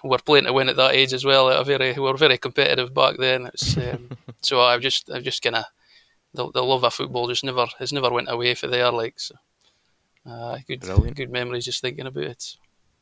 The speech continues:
Speaker 2: Mm-hmm. And am I right in thinking, Willie, uh, in your sort of teens, you were, uh, involved with Aberdeen in the youth setup for a, a couple of years? Uh, how did that sort of come about? And if, if, if I'm right, of course, who would,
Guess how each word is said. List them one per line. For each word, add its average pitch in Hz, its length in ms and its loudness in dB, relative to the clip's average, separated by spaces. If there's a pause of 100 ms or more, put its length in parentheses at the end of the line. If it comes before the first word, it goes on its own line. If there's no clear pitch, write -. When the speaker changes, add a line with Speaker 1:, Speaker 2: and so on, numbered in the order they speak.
(520)
Speaker 2:
Mm-hmm. 107 120 -14 (260)
And 117 100 -4
am 123 100 2
I 117 40 4
right 135 200 6
in 190 140 -6
thinking, 165 400 -4
Willie, 139 360 0
uh, 120 320 -2 (720)
in 117 140 -4
your 110 280 2 (200)
sort - 220 -2
of - 120 -10
teens, 117 440 2
you 120 100 2
were, 107 260 6 (640)
uh, 113 300 6 (140)
involved 110 580 4
with 107 320 4 (320)
Aberdeen 113 560 4
in 135 120 0
the 120 60 0
youth 117 200 2
setup 120 480 2
for 123 100 2
a, 110 160 4 (100)
a 113 140 -4
couple - 320 0
of 110 80 4
years? 113 340 -2
Uh, 113 140 -6 (340)
how 131 120 -2
did 95 160 -4
that 95 240 4
sort 95 160 0
of 104 80 -4 (200)
come 123 140 0
about? 110 340 6
And 104 200 0
if, - 120 -6 (160)
if, - 160 2 (120)
if 180 180 6
I'm 113 140 2
right, 113 200 8
of 113 140 -4
course, 123 220 4
who 127 220 6
would, 113 240 6